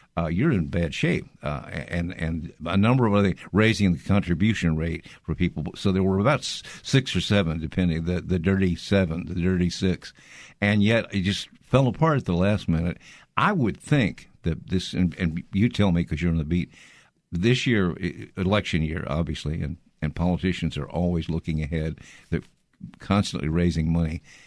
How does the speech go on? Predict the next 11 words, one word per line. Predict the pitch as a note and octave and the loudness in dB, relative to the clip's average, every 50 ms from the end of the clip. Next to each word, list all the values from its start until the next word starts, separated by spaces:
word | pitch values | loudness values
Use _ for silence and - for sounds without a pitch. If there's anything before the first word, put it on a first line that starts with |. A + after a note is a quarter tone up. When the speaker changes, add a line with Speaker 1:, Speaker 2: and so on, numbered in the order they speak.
| - - _ _ _ _ _ _ _ _ _ _ _ _ _ | -20 -20 _ _ _ _ _ _ _ _ _ _ _ _ _
Speaker 2:
The | D2+ E2 F2+ | -4 -4 -4
House | - - - B2+ C#3 C#3 C3 - | -2 2 2 2 4 2 0 -2
calendar | - - - G#2 G2 F#2+ F2+ F2 E2+ F2+ F2 F2 - - _ _ _ | -2 0 2 2 4 4 4 4 2 2 0 -2 -2 -6 _ _ _
shows | - - - G2+ F#2 F#2 F#2 - - | -12 -2 2 2 4 4 2 0 -2
they | - E2 F2 F2+ | -2 0 2 2
have | E2+ D#2+ F2 - - | 2 2 0 0 -2
a | D2 D2 | -4 -8
hundred | - - G2 G#2+ A2 A2 G#2 F2+ | -2 0 0 0 2 0 -2 -2
and | E2 C#2 | -4 -6
forty | - - - F#2+ F#2+ F#2+ F2+ F2+ F2 | -6 -6 -4 -2 0 0 0 -2 -2
days | E2 E2+ E2 E2+ E2+ E2+ E2+ E2 - - - | -2 -2 -2 -2 0 0 -2 -2 -4 -8 -14